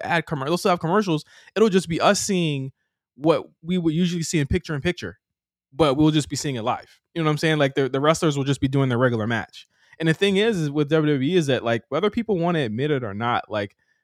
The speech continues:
they're largely ahead of the curve when it comes to kind of emergent trends. They're kinda seeing it before it happens.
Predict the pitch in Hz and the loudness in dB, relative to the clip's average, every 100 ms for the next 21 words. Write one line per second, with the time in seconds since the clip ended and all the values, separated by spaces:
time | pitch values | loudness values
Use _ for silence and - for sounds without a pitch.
0 | _ 139 151 143 135 160 220 196 226 196 | _ -2 0 2 4 4 4 2 -2 -2
1 | 175 160 170 143 - 147 143 127 131 117 | 0 2 2 0 -4 2 2 2 -2 -6
2 | - 139 135 - - 127 - 139 135 127 | -4 -2 -2 -6 -8 -8 -6 -4 -2 -2
3 | 123 127 123 123 - 127 113 104 123 147 | -2 -2 -2 -6 -8 -6 -4 -4 -4 -2
4 | 208 208 160 - 175 165 147 135 117 _ | 0 0 -2 0 2 2 0 -2 -4 _
5 | _ 143 - 165 131 120 143 127 87 107 | _ -10 2 2 4 2 -2 -2 -12 -14
6 | - | -20